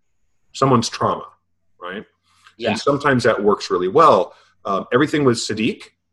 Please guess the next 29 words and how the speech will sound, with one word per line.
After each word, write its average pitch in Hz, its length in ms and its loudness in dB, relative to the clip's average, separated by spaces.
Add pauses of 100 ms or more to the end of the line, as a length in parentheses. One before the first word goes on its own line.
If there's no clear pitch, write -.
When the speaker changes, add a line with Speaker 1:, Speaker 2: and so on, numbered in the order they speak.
(1600)
Speaker 1:
dealing 131 340 6
with 120 120 2
survivor 147 460 2
guilt 135 440 2
and 101 120 -8
trauma 143 340 2
and 123 80 0
that 120 140 -4
sort 139 140 -6
of 131 40 -8
thing, 135 160 -4
that 127 160 -2
actually 117 300 -6
played 85 240 -14
out 80 160 -12
pretty - 200 -20
well. 120 180 0
But 131 60 -2
there 175 120 0
have 160 60 -4
been 147 100 0
times 113 360 -4
they 98 80 -6
haven't 95 260 -8
done 85 120 -10
it - 100 -12
well 78 180 -8
at - 60 -20
all. - 180 -20